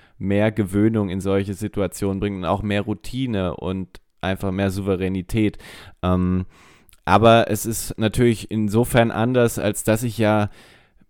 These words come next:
bei so Abschlussprüfungen unfassbar viele Kurse habe, die mich darauf vorbereiten. Es gibt umfangreiche Literatur, Buchbesprechungen. Also ich glaube, diese Abi-Lektüren,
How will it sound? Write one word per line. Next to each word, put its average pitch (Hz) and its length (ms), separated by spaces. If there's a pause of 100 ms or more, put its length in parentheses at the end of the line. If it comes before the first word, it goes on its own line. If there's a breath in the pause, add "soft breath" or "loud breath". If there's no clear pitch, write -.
bei 104 160
so 104 400
Abschlussprüfungen 92 1080 (460 soft breath)
unfassbar 113 680
viele 95 560
Kurse 101 580
habe, 95 260
die 104 80
mich 95 160
darauf 95 340
vorbereiten. 80 720
Es 104 180
gibt - 240 (140)
umfangreiche 101 760
Literatur, 92 1160 (200)
Buchbesprechungen. 101 840
Also 92 160
ich 95 60
glaube, 101 240
diese 98 240
Abi-Lektüren, 104 840